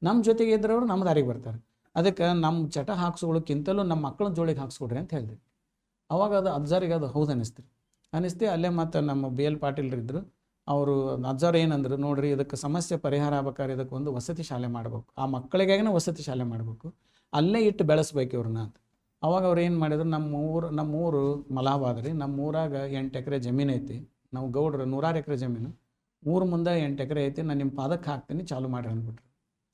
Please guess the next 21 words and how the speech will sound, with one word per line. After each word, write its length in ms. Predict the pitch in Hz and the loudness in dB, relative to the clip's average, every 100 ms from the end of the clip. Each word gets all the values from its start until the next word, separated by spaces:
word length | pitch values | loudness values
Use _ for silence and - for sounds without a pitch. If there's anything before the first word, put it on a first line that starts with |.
| _ _ | _ _
ಅವಾಗ 320 | 151 185 208 185 | 0 0 2 0
ಮತ್ತೆ 400 | 170 160 165 151 | 0 0 0 0
ಅದೇ 220 | 147 170 | 0 0
ತಿಂಗಳ 520 | 165 151 151 175 185 | 0 -2 0 -2 -2
ಮತ್ತೆ 440 | 160 147 147 143 | -2 -4 -2 -2
ಏಪ್ರಿಲ್, 540 | 139 139 147 147 143 143 | -2 -2 -2 0 0 0
ಮೇ, 280 | 139 139 135 | 0 -2 -4
ಮಾರ್ಚ್ 720 | 131 131 131 - 127 127 123 | -4 -6 -8 -6 -6 -4 -4
ಮೂರು 300 | 127 131 123 | -4 -4 -4
ತಿಂಗಳದೊಳಗೆ 580 | 139 143 135 131 127 | -4 -2 -2 -2 -4
ಸಣ್ಣ 200 | 147 139 | -4 -6
ಸಣ್ಣ 200 | 135 151 | -4 -4
ಗುಡಿಸಲ 340 | 131 123 131 127 | -4 -4 -4 -2
ಹಾಕಿ 420 | 123 113 175 240 _ _ _ _ - | -2 -4 -6 -8 _ _ _ _ -4
ಮತ್ತೆ 220 | 160 156 | -2 0
ಅಲ್ಲೆಲ್ಲ 460 | 143 143 139 135 123 | 0 2 0 -2 -2
ಜಮಖಂಡಿ 680 | 131 131 143 131 127 127 | -4 -2 -2 -2 0 -2
ಮತ್ತು 360 | 127 123 123 131 | -4 -8 -8 -8
ಅಥಣಿ 320 | 120 135 131 | -6 -6 -6
ತಾಲೂಕಿನೆಲ್ಲ 640 | 127 123 127 127 123 123 123 | -4 -4 -4 -4 -2 -2 -4
ಅಡ್ಡಾಡಿ 500 | 120 127 127 233 | -4 -4 -4 -6